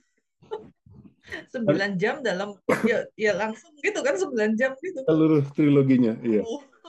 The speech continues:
Speaker 1: <laughs> Oke.
Speaker 2: Dan, dan yang menarik lagi adalah, eh, buku itu kan tahun seribu delapan ratusan dengan kostum dan
Speaker 1: Hmm.
Speaker 2: hidupnya dan
Speaker 1: Hmm.
Speaker 2: sebagainya. Tetapi lakon yang ini spesial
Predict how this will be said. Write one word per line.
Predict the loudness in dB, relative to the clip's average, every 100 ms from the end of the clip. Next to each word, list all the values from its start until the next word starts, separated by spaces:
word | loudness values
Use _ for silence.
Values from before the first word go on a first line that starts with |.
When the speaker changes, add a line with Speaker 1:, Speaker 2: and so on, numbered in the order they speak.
| -20
Speaker 1:
<laughs> | -20 _ _ _
Oke. | -8 -2 2
Speaker 2:
Dan, | 2 2 0 -2 _ _ -10 -10 _ -20 _ _ _ _ _ _ -6
dan | 2 4
yang | 4 4
menarik | 4 4 2 -2
lagi | -2 -2 2 0 2
adalah, | 0 2 2 2 0 _ _
eh, | 0 0
buku | 0 0 0
itu | 0 -2
kan | 0 0 0
tahun | 2 4 4 2 0
seribu | 0 2
delapan | 2 2 0
ratusan | 0 0 2 2
dengan | 2 0
kostum | -2 -6 -2 0 2
dan | 2 0 0 -2 -4
Speaker 1:
Hmm. | -6 -6 -8 -16
Speaker 2:
hidupnya | -8 -4 -2 0 0
dan | -2
Speaker 1:
Hmm. |
Speaker 2:
sebagainya. | -4 -4 -6 -6 -6 -8 _ _ _
Tetapi | -8 -4 0 2
lakon | 2 0 0 2 4
yang | 2 2
ini | 0 2 0
spesial | -4 -8 -8 -6 -4 -2 0 -2